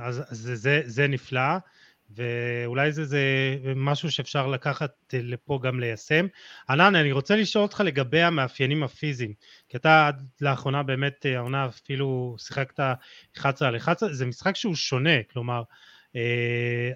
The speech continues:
הרבה יותר ספרינטים, אה, יציאה מהמקום, שינויי כיוון, כלומר, אין הרבה, אה, רגעים שאתה הולך במגרש, בניגוד ל-, לכדורגל, או רץ, אתה יודע, בצורה, אה, ג'וגינג כזה. ב-,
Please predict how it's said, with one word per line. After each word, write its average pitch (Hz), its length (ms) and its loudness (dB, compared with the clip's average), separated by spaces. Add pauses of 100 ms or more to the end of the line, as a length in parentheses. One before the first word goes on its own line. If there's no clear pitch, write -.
הרבה 120 280 6
יותר 170 320 6
ספרינטים, 143 1040 0
אה, 123 60 -2 (580)
יציאה 139 260 -2
מהמקום, 139 720 0 (320)
שינויי 135 440 2
כיוון, 143 600 2 (380)
כלומר, 135 400 0
אין 170 180 6
הרבה, 165 320 2 (320)
אה, 143 200 4
רגעים 139 360 2
שאתה 131 640 -2
הולך 143 420 0
במגרש, 131 540 -2 (540)
בניגוד 131 480 0
ל-, 131 260 2
לכדורגל, 127 720 0
או 113 340 -6
רץ, 135 260 0
אתה - 80 -6
יודע, 127 280 0
בצורה, 123 640 -4 (560)
אה, 117 400 -4 (400)
ג'וגינג 156 380 4
כזה. 113 320 -6
ב-, 117 240 -10